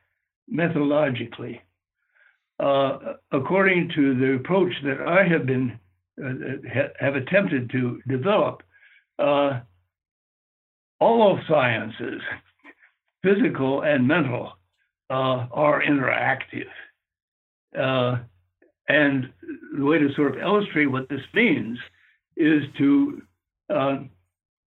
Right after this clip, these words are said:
think of the evolution of different kinds of systems. Um, at the very ba-, basic level,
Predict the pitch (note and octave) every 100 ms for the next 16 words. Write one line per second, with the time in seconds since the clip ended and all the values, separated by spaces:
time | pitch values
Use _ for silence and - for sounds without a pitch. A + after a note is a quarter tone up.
0 | _ _ G#3 A#3 A3 - D#3+ D3 C3+ -
1 | C3+ C#3+ D3 C#3+ C#3+ - _ _ _ F3
2 | F3+ D#3 D3 G#3 A#3 - F3 - C3+ -
3 | - - _ _ _ - D3+ D3 D3 B2+
4 | C3+ B2+ G3+ G3+ C#3+ - - G#3 G3+ D3
5 | A2+ A2+ A2 A2 - _ _ _ _ -
6 | D3 C#3 C3+ B2 B2 - _ - F#3+ F3+
7 | - - B3 - - _ _ _ _ _
8 | _ _ - - _ _ _ - C#3 C#3
9 | C#3 C#3 C3 - _ _ _ _ _ -
10 | - - D3 D3+ D#3 C3 F3 F#3+ D#3 C3
11 | A#2+ D#3+ E3 B2+ E3 F#3+ B3 C#3+ C3 A#2+
12 | B2 E3 E3+